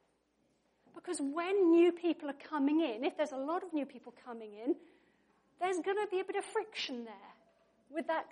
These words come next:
clash of cultures. And so we perhaps have to have those difficult conversations over, where is the line? What, what are we saying? Well, actually, yeah, you can do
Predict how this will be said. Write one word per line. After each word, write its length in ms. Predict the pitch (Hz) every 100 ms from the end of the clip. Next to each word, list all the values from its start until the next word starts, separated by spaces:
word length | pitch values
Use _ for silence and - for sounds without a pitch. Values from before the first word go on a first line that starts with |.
| -
clash 320 | 339 - -
of 140 | 294 -
cultures. 680 | 359 359 - 262 208 - - _ _ _ _ _ _
And 120 | 339
so 160 | 330 370
we 160 | 381 381
perhaps 420 | 349 359 330 -
have 180 | 349 311
to 80 | 339
have 340 | - 359 370
those 240 | 294 269 220
difficult 580 | 330 320 320 - 247 -
conversations 800 | 302 269 262 - 330 349 262 254
over, 300 | 254 247 254 254 - _ _ _ _ _ _
where 240 | 320 349 359
is 160 | 480 480 -
the 60 |
line? 360 | 240 220 214 220
What, 300 | 302 - 262
what 160 | 440
are 180 | 480 494
we 60 | 466
saying? 240 | - 311
Well, 100 | 302 453
actually, 380 | 330 - - 269
yeah, 320 | 285 480 359
you 80 | 269
can 180 | - 370 453 302
do 60 | 226